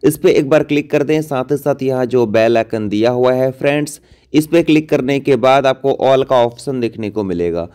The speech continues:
इसको भी एक बार सिलेक्ट जरूर कर लेना, ताकि आने वाले टी टेन और टी ट्वेंटी मैचेस का वीडियो मैं जैसे ही अपलोड करूँगा ना, आपके पास सीधे नोटिफिकेशन जाएगा और सारी मैचेस का जानकारी आपको इसी प्रकार मिलता रहेगा।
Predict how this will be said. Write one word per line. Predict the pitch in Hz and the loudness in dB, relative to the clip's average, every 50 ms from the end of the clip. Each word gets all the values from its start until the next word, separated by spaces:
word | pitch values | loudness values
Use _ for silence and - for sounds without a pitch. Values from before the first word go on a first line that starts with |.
| _ _ _ - | _ _ _ -2
इसको | - 139 139 - - 165 156 | 0 0 0 0 0 0 2
भी | 156 165 | 2 2
एक | 156 127 | 0 2
बार | 135 147 147 | 2 0 0
सिलेक्ट | 139 139 - 143 135 135 135 - - | 0 0 -2 0 0 0 0 -2 -6
जरूर | 117 123 120 127 131 | -4 -2 0 0 0
कर | 127 143 123 | -2 -2 -2
लेना, | 127 131 127 131 139 147 - _ _ _ - | -2 -2 -2 -4 -6 -8 -8 _ _ _ -4
ताकि | - 120 120 123 135 | -4 -4 -2 -2 -4
आने | - - - 120 120 123 | -4 -2 -2 -2 -2 0
वाले | 120 120 120 120 120 110 | 0 2 2 2 0 -2
टी | 104 - 127 127 | -2 -2 -4 -4
टेन | 123 127 139 131 123 | -4 -4 -4 -4 -4
और | - - 95 110 107 - | -4 -4 -6 -6 -4 -4
टी | 120 | -6
ट्वेंटी | 107 - 113 113 113 104 - 135 | -4 -2 -2 -4 -2 -2 -2 -2
मैचेस | 123 113 113 113 113 120 117 | 0 0 0 0 -2 -2 -6
का | - - 127 | -4 -2 -2
वीडियो | 117 98 104 101 117 120 123 | 0 0 0 0 2 2 2
मैं | 120 117 113 | 2 0 0
जैसे | 117 113 110 - 127 | 0 -2 -2 0 -2
ही | 135 - - - | -4 -4 -4 -6
अपलोड | 107 101 120 123 127 131 | -4 2 4 4 4 4
करूँगा | 127 - 113 107 101 104 104 | 2 0 -4 -2 -2 -4 -4
ना, | 117 | -6
आपके | 127 123 - - 120 | -6 -8 -6 -6 -6
पास | 107 - 117 117 120 120 _ _ _ _ _ _ _ _ | -4 -2 -2 -2 -2 -4 _ _ _ _ _ _ _ _
सीधे | - - - 180 175 156 180 180 | -10 -2 0 0 2 2 2 2
नोटिफिकेशन | 170 165 160 160 156 156 156 156 151 156 147 151 147 | 2 0 0 -2 -2 -2 -2 0 0 -2 -2 -2 -4
जाएगा | 139 143 147 147 143 | -2 -2 -2 0 -2
और | 156 | -4
सारी | 156 - 170 175 190 185 | -4 -4 -4 -2 -2 -2
मैचेस | 165 151 139 131 - 151 151 | -2 -2 -4 -4 -4 -6 -6
का | - - 151 | -4 -4 -4
जानकारी | 123 131 127 127 123 131 127 127 131 | -2 -2 -4 -4 -2 -2 0 0 0
आपको | 123 120 120 123 123 123 | 0 -2 -2 0 0 0
इसी | 123 120 - 127 | 0 0 -2 -4
प्रकार | - 127 113 113 120 135 | -4 -4 -4 -2 -2 -2
मिलता | 147 147 131 110 - - | -2 -2 -2 -4 -4 -6
रहेगा। | 80 85 85 82 78 80 - | -8 -8 -10 -8 -10 -10 -10